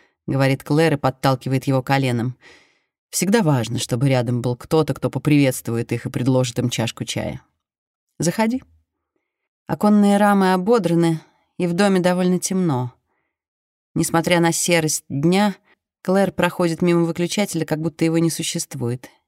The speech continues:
и пробирается вверх по проходу. Ей приходится именно пробираться, потому что коридор завален коробками.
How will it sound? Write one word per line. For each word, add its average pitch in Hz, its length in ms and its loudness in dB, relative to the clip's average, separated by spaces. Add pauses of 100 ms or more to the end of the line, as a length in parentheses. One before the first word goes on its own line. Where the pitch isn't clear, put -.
(200)
и 151 60 -8
пробирается 170 600 0
вверх 143 360 -2
по 139 100 -10
проходу. 123 540 -6 (800)
Ей 156 200 2
приходится 156 560 -2
именно 151 520 2
пробираться, 160 800 -2 (720)
потому 151 260 2
что 151 160 -6
коридор 160 520 0
завален 156 540 0
коробками. 127 760 -4